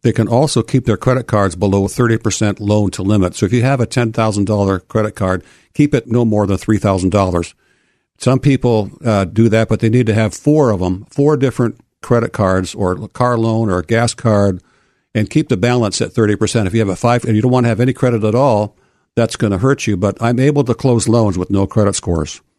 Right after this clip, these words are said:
And I posted something. There's a website called Brokers Are Better, and I posted on there, I was able, I said, "Good Monday, we have a new great news.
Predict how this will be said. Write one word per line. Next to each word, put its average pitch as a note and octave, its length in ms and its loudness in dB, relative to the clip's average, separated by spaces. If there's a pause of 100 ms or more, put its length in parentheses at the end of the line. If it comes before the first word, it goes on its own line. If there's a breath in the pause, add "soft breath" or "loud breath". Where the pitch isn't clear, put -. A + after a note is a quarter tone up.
(280)
And G#2 160 0
I G#2 40 0
posted E3+ 360 -2
something. A2 320 -2
There's G#2 180 -2
a G2 40 0
website A2+ 440 0
called F#2+ 220 -2
Brokers A2+ 340 0
Are F#2 60 2
Better, G2+ 280 0
and G2 120 0
I F#2+ 60 0
posted A#2 380 0
on G2 180 2
there, F#2+ 180 2
I G2+ 40 0
was G2+ 140 -4
able, C#3 260 -2
I A2+ 120 -4
said, G#2+ 180 -6
"Good F3+ 160 0
Monday, E3 320 -2
we B2 140 0
have C3+ 120 -2
a C3 60 -2
new D3+ 180 2
great D3+ 240 0
news. C#3+ 480 2